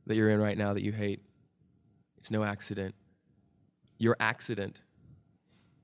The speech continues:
is no accident. God has appointed it because he loves you and he wants to teach you about his heart and to bring you near to his heart.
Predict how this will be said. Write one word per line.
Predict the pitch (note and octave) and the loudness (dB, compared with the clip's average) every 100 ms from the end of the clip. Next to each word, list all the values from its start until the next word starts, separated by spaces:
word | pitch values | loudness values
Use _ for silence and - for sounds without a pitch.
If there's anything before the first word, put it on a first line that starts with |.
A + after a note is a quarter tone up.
| _ _ _ _ | _ _ _ _
is | G#2+ | -4
no | G#2 F#2+ | -2 0
accident. | G2 - F#2 F2+ - _ _ _ _ _ _ _ _ _ _ _ _ _ _ _ _ _ _ _ _ _ - - - - | -2 -6 -8 -8 -14 _ _ _ _ _ _ _ _ _ _ _ _ _ _ _ _ _ _ _ _ _ -20 -20 -20 0
God | B2 C3 B2+ | 6 8 8
has | A2+ | 4
appointed | G#2+ B2+ D#3+ E3+ A#2 | 0 0 2 2 2
it | A2 | 2
because | A2 G#2+ A2 - | 0 -2 0 0
he | A#2 | -2
loves | G2 G#2 A#2 B2+ C3+ | -4 2 2 2 2
you | D3 | 0
and | A2+ A2 | 0 -4
he | A2+ | -6
wants | G2+ G#2+ A2 - | -4 -2 -4 -6
to | - G#2 _ | -12 -14 _
teach | - - C#3+ - - | -14 -8 -8 -6 -4
you | G#2 G2 - _ _ _ | -4 -6 -12 _ _ _
about | A2 A2 A2 | -8 -6 -4
his | A2+ | -4
heart | G#2+ - G#2 - - - _ _ _ | -6 -4 -6 -6 -12 -16 _ _ _
and | - G#2 | -12 -10
to | |
bring | G#2 G#2 A2+ C#3+ D3+ | -2 0 2 4 6
you | C#3 A#2+ G#2 - _ - | 6 6 6 0 _ -8
near | G#2+ A#2+ A#2+ G#2 G2+ _ _ _ _ _ _ _ _ _ | -2 2 2 0 -6 _ _ _ _ _ _ _ _ _
to | - | -8
his | G#2+ G2 | -6 -4
heart. | G#2+ F#2+ | -4 -4